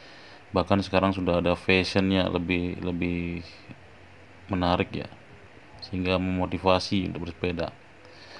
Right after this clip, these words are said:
Well, bersepeda juga sama halnya dengan berjalan kaki, jogging,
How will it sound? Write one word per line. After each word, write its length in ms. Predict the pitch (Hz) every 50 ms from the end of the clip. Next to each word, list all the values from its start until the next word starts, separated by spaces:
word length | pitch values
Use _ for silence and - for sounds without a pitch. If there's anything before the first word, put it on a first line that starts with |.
| - - - - - - - - - - - - - - - - - - - - - - -
Well, 560 | 107 117 120 123 123 123 123 123 123 120 120 113 104 98 95
bersepeda 560 | 104 107 107 107 - - 117 113 117 127 127
juga 320 | 113 107 107 101 104 113
sama 400 | 110 - 113 104 104 104 104 101
halnya 400 | 98 101 101 101 104 107 107 104
dengan 560 | 98 98 92 95 95 98 98 98 98 95 95 98 - - - - - - - -
berjalan 480 | 90 90 90 90 98 92 87 85 85
kaki, 720 | 82 90 92 95 95 - - 101 92 90 90 90 90 87 92 92 - - - - - - 90
jogging, 880 | 87 87 85 85 82 80 95 98 95 98 98 98 98 98 95 92 -